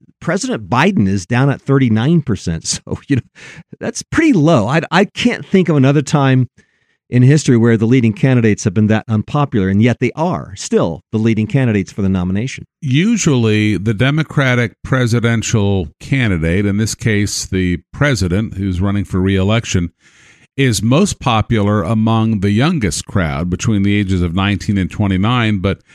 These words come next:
Speaker 2: as we reported recently on the worldview dot com, the favorability rating for Biden among that age group, those who have just been able to vote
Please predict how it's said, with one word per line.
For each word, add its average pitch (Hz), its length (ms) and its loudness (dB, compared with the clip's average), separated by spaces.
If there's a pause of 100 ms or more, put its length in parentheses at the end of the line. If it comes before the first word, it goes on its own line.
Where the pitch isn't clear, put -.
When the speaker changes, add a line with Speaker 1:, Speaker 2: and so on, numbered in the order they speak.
(260)
Speaker 2:
as 107 180 0
we 127 100 2
reported 120 520 0
recently 110 520 0
on 98 160 2
the 98 80 2
worldview 101 600 0
dot 95 280 -2
com, 110 480 -2 (560)
the 104 360 0
favorability 123 920 0
rating 110 500 0
for 98 200 -4
Biden 107 540 0
among 101 480 -2
that 127 440 -2 (440)
age 107 340 -4
group, 104 340 0 (220)
those 113 480 0
who 110 200 0
have 87 160 -4
just 107 460 -2 (120)
been 104 160 0
able 107 260 0
to 92 140 -2
vote 110 420 -2